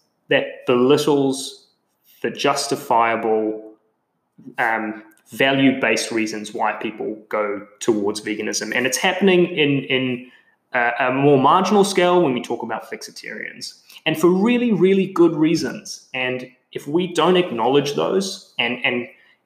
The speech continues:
and confront and change our s-, change the parts of our system that are pushing people to exert more agency in their food system by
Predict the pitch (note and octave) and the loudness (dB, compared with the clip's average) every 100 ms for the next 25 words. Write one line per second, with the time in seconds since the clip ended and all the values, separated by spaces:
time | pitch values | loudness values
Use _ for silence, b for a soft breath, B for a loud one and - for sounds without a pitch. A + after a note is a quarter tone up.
0 | - A#2+ A#2+ C3 A#2+ - C#3+ C#3+ - - | -6 -6 -4 -4 -4 -2 0 0 -2 -8
1 | - _ - A2+ - - C#3+ D3+ C3 B2 | -12 _ -10 -8 -4 -2 0 0 0 -2
2 | - - - _ - C#3+ C#3 C#3 - - | -2 -6 -10 _ -4 -2 0 -2 -8 0
3 | B2+ B2+ B2 A2+ A2+ - C3+ D3 C#3 C#3+ | 2 2 0 -2 -2 -6 -6 -4 -4 -6
4 | B B _ B2+ A#2+ A#2+ A2+ - - - | B B _ -4 0 0 -2 -4 -14 -20
5 | _ - D#3+ - D#3+ D#3 D#3 D#3 D3+ D3 | _ -2 0 0 0 -2 -4 -4 -2 -2
6 | D3 - - _ _ _ - C3 A2+ G#2+ | -4 -10 -20 _ _ _ -2 0 0 2
7 | C3 C3 C#3+ C#3 C#3+ C#3+ D3 C#3+ D3+ D3+ | 2 4 2 4 2 0 -2 -4 -2 -2
8 | C#3+ C#3+ C#3+ C#3+ C3+ C#3+ - C#3+ C#3+ B | -2 -4 -2 -2 -2 -6 -6 -4 -6 B
9 | B B _ A2+ C3 D3 D3 | B B _ 0 2 0 -4